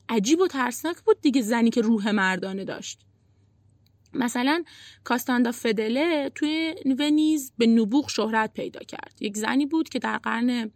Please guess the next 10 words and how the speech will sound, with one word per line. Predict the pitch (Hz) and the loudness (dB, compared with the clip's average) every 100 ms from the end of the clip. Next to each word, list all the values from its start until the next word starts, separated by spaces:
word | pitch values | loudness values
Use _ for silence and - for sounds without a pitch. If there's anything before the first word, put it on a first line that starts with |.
| _ _ | _ _
پونزده | - 220 214 190 269 359 381 | -4 -2 -2 -2 -2 -2 -4
وقتی | 269 - 247 | -4 0 0
هفده | 240 240 233 | 2 2 0
سالش | - 233 240 - | 0 -4 -4 -2
بود | 359 | 0
مقابل | 277 240 240 311 | 2 0 0 0
رئیس | 269 233 233 | 2 2 0
جمهور | - 247 302 | 0 0 0
سخنرانی | - 240 233 208 202 220 | -2 -2 0 0 0 -2
کرد | - - | -4 -12